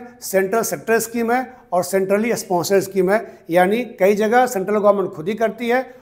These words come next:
और कई जगह सेंट्रल स्टेट दोनों मिलके काम करते हैं, है ना। इसका प्रोजेक्ट क्या, इसका वो क्या है कि इंडिया को फिशरी प्रोडक्ट में बढ़ाना, जिससे कि हम और ज़्यादा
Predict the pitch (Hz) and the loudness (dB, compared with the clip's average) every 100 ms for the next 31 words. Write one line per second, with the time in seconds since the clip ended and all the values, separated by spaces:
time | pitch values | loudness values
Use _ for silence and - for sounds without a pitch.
0 | _ 170 180 196 202 233 - 190 175 208 | _ -6 2 2 2 -2 -2 -4 -2 -2
1 | 170 196 156 170 165 160 147 135 120 117 | -2 -6 -6 -4 -4 -6 -6 -8 -10 -14
2 | - - _ _ _ _ _ - 240 - | -20 -20 _ _ _ _ _ -8 -8 -6
3 | 185 - 226 208 190 214 208 247 262 233 | -6 2 2 2 -8 -2 -2 -2 -2 -2
4 | - 233 202 180 226 247 247 285 - - | 0 4 6 4 2 2 2 0 -10 -10
5 | 202 208 214 240 233 240 - 208 254 262 | -2 0 2 0 2 -2 -2 -8 -6 -6
6 | 202 196 180 180 147 143 175 233 - - | -2 -2 -2 -2 -2 0 0 -2 -4 -20
7 | - 170 202 190 185 214 269 - - 180 | -12 -8 -4 -2 2 0 -2 -12 2 6
8 | 214 - 170 190 | 6 6 2 2